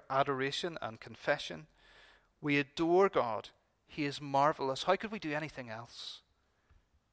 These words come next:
But we're sinful. His glory shows us that we're sinful, and so we have to confess our sins before him and plead for his mercy. Then we hear God's word again, whether it's in readings or as it's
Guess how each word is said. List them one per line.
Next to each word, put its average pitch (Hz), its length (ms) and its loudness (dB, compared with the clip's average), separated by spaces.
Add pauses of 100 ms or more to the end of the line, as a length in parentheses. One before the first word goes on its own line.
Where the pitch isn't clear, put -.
(160)
But 151 160 -2
we're 143 120 0
sinful. 151 560 -6 (1200)
His 143 220 -4
glory 143 320 6
shows 147 340 0
us 156 100 -2
that 143 120 0
we're 135 120 0
sinful, 143 400 0
and 143 120 0
so 175 120 0
we 165 160 0
have 180 180 0
to 180 80 -2
confess 147 520 0
our 139 120 4
sins 135 320 -4
before 131 360 -6
him 120 220 -12 (480)
and 135 180 -2
plead 131 400 -4 (220)
for 135 160 -2
his 123 240 -6
mercy. 113 400 -4 (1200)
Then 151 160 2
we 143 100 2
hear 139 220 2
God's 131 400 2
word 131 340 0 (680)
again, 120 480 -4 (400)
whether 139 260 6
it's - 180 0
in 131 160 -4
readings 160 500 2
or 127 140 6
as 120 160 4
it's - 260 -4